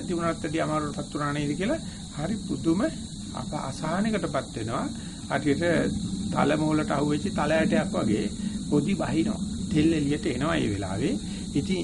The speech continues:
එවැනි වෙලාවක ඒ කෙනාට, අ, නෙක්ඛම්ම සිත තියෙන පැත්තෙන් අනුකම්පාවකුත් නැහැ. කාම සිත, අ, ගේය සිත, සිත තියෙන කෙනෙක්ගෙන් අනුකම්පාවකුත් නැහැ. අන්නේ ඒ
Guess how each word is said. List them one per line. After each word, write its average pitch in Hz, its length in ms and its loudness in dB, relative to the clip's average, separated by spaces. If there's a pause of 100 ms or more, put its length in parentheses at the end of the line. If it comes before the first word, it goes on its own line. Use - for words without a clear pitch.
(100)
එවැනි 151 340 2
වෙලාවක 175 600 4 (800)
ඒ 139 180 4
කෙනාට, 156 520 0
අ, - 920 -2
නෙක්ඛම්ම 135 600 0
සිත 151 240 0
තියෙන 160 320 2
පැත්තෙන් 165 440 0 (100)
අනුකම්පාවකුත් 165 840 0
නැහැ. 226 380 0
කාම 156 420 0
සිත, 175 280 -2
අ, 180 100 2 (1080)
ගේය 147 360 4
සිත, 160 200 -2 (320)
සිත 160 280 -2
තියෙන 160 320 2
කෙනෙක්ගෙන් 160 420 0 (400)
අනුකම්පාවකුත් - 760 -6
නැහැ. 98 220 -8 (360)
අන්නේ 170 340 2 (100)
ඒ 156 320 6